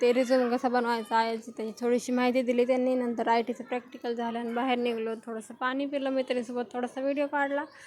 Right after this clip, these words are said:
आणि कॉलेजचा पण व्हिडिओ थोडासा घेतला. नंतर घरी आले, चेंज केलं आणि दुर्वाचं काय मस्तपैकी खेळत होती, तिचं तर काहीच चालू नव्हतं.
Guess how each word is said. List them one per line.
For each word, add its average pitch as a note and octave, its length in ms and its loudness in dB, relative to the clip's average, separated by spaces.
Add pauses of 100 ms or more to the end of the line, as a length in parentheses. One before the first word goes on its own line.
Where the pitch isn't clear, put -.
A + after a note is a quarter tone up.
(440)
आणि A#3+ 580 0 (380)
कॉलेजचा B3+ 400 6
पण B3+ 160 2
व्हिडिओ B3 280 4
थोडासा A#3 320 -2
घेतला. A#3+ 420 -4 (500)
नंतर A#3+ 360 -2
घरी B3 260 4
आले, A#3 280 2
चेंज B3 400 0
केलं A#3 280 0
आणि A#3 160 0
दुर्वाचं A3+ 360 -2
काय A#3 160 -2
मस्तपैकी B3 520 -6 (100)
खेळत C4 220 4
होती, A#3+ 260 -4
तिचं A#3 240 -4
तर A#3 60 -4
काहीच C4+ 440 2
चालू C4 260 6
नव्हतं. B3 440 2